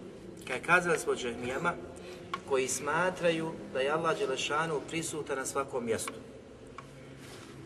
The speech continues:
Kažite nam značenje riječi Allaha te bareke ve taala, znači traži oni tefsir kako su sve to razumjeli, znači Allah Đelešanuhu, فَلَمَّا تَجَلَّا رَبُّهُ لِجَبَلِ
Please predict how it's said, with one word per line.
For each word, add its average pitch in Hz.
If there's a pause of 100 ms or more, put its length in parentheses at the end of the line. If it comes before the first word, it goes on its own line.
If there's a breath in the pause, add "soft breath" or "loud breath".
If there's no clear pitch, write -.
(240)
Kažite 202
nam 156
značenje 160
riječi 151
Allaha 151
te 135
bareke 143
ve 123
taala, 131 (680)
znači -
traži 131
oni 131
tefsir 135
kako 127
su -
sve 131
to 123
razumjeli, 131
znači 139
Allah 131
Đelešanuhu, 135 (540 loud breath)
فَلَمَّا 151
تَجَلَّا 143
رَبُّهُ 156 (140)
لِجَبَلِ 151